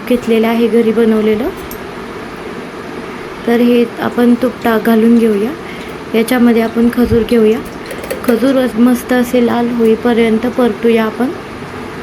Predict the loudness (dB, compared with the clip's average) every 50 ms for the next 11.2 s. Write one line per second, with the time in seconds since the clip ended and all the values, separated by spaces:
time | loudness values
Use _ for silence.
0 | -12 -12 -12 -12 -10 -10 -10 -8 -10 -10 -12 -12 -12 -12 -12 -12 -12 -12 -12 -12
1 | -12 -12 -12 -12 -12 -12 -12 -12 -12 -12 -12 -12 -12 -12 -10 -6 -2 0 2 2
2 | 2 2 2 0 0 0 0 -2 -2 -6 -12 -16 -20 -12 -8 -6 -4 -2 0 0
3 | 2 2 2 2 2 2 2 0 0 0 2 2 2 0 0 -2 -2 0 0 2
4 | 2 4 4 4 2 0 0 -2 -2 -2 -2 -2 -2 -4 -4 -6 -6 -4 0 2
5 | 2 4 4 4 2 0 -2 -4 -8 -12 -12 -12 -12 -12 -12 -12 -10 -6 -2 0
6 | 2 2 2 0 0 -2 -2 0 0 0 0 0 0 0 0 0 0 2 2 2
7 | 2 2 0 0 -2 -2 0 0 0 0 0 -2 -2 -2 -2 0 2 4 4 4
8 | 4 4 2 2 0 -2 -4 -8 -12 -14 -14 -12 -14 -14 -14 -14 -12 -12 -12 -12
9 | -12 -10 -10 -10 -10 -10 -12 -12 -10 -10 -10 -8 -8 -10 -10 -10 -12 -12 -12 -12
10 | -12 -12 -12 -10 -6 -2 0 0 0 -2 -2 -2 -2 -2 -2 -2 -4 -4 -2 -2
11 | 0 2 2 2